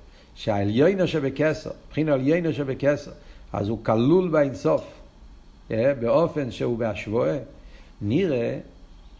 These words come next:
ואין הכוונה לבחינת עתיק. בכלל, כשהפרדס מדבר על בחינו עליונה שבכסר, הוא לא מתכוון לבחינה של עתיק שאנחנו מדברים בחסידות ועל פי קבולת האריזה.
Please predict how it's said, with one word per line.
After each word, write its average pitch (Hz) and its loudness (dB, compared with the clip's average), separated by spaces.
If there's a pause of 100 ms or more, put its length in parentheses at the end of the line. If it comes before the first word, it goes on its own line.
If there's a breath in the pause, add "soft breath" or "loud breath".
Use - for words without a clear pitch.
(800)
ואין 170 0
הכוונה 139 -2
לבחינת 117 -6
עתיק. - -8 (480)
בכלל, 123 0 (580 soft breath)
כשהפרדס 180 0
מדבר 151 2
על 123 0
בחינו 156 -2
עליונה 151 0
שבכסר, 127 -4 (460 soft breath)
הוא 120 0
לא 160 2
מתכוון 135 0
לבחינה 123 -2
של 135 -6
עתיק 151 -2
שאנחנו 135 -4
מדברים 127 -4
בחסידות 143 -4 (380 soft breath)
ועל 120 0
פי 123 -6
קבולת 127 0
האריזה. 104 -2